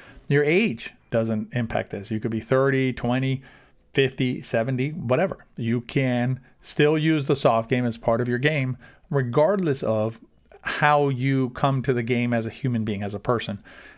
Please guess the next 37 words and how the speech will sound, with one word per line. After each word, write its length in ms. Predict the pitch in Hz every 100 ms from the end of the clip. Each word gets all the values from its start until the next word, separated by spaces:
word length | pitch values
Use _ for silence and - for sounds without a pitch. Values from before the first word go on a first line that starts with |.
| _
You 240 | 131 127
can, 320 | 127 127 120 -
you 140 | 123
can 200 | 123 127
use 220 | 120 110 107
that. 240 | 101 - - - - _ _
We 340 | 139 131 175 208
are, 460 | 202 170 160 156 -
uh, 120 | 131
I'm 180 | 123 131
currently 260 | - 180 175
working 300 | 160 151 147
on 120 | 131
a 40 |
video. 360 | 120 139 135 131
I 80 | 120
hope 140 | 151
to 100 | 151
have 80 | 131
it 80 | 123
out 140 | 123
this 160 | 117 -
weekend, 580 | 135 117 123 120 - -
um, 440 | 117 113 113 107 - _ -
that 460 | 151 127 120 - _ _ _ _ - -
I 80 | 127
basically, 280 | 151 143 143
I, 240 | 127 139
I'm 100 | 131
breaking 300 | 151 147 139
down 380 | 135 127 127 123 - - - -
a 120 | 117 110
really 420 | 120 139 156 139
good 200 | 127 117
match, 320 | 123 120 -
which 180 | 120 -
was, 380 | 117 117 110